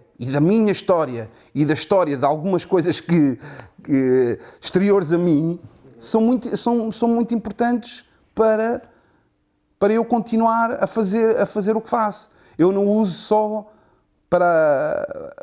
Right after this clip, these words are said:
para a minha vaidade, embora também o use, e, e para simplesmente recordar, também o uso simplesmente recordar, mas, eh, uso muito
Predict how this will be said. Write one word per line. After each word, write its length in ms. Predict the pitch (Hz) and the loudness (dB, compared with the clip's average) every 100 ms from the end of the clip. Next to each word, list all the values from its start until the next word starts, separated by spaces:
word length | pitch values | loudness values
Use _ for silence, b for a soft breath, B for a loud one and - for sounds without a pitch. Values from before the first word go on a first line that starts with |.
| - | -4
para 140 | 160 | -2
a 20 | 160 | 0
minha 200 | 170 147 | 0 0
vaidade, 500 | 143 127 170 247 214 | 0 2 0 -2 -2
embora 200 | 156 151 | 0 0
também 300 | 165 165 151 | 0 2 2
o 60 | 127 | 2
use, 240 | 165 208 214 151 127 117 B - | 2 0 -4 -4 -6 -10 B -6
e, 40 | |
e 20 | 131 | -2
para 420 | 175 156 135 135 | 2 2 2 0
simplesmente 540 | - 147 131 147 131 | -2 -4 0 0 0
recordar, 500 | - - 123 113 220 - | -6 -6 0 0 0 -4
também 300 | 113 135 196 | -2 2 2
o 40 | |
uso 240 | 170 202 - | 2 0 -2
simplesmente 480 | 170 156 143 165 - | -6 -4 -2 -2 -4
recordar, 580 | 120 117 156 175 170 b b b b b b - | -8 -2 0 0 -4 b b b b b b -4
mas, 720 | 139 240 403 233 226 - - _ _ _ _ _ 170 | 0 2 0 -4 -8 -14 -20 _ _ _ _ _ 0
eh, 460 | 190 190 185 - - | 2 2 0 -4 -4
uso 400 | 214 240 214 196 | 0 2 2 0
muito 520 | 190 240 262 - - | 2 4 2 -4 -20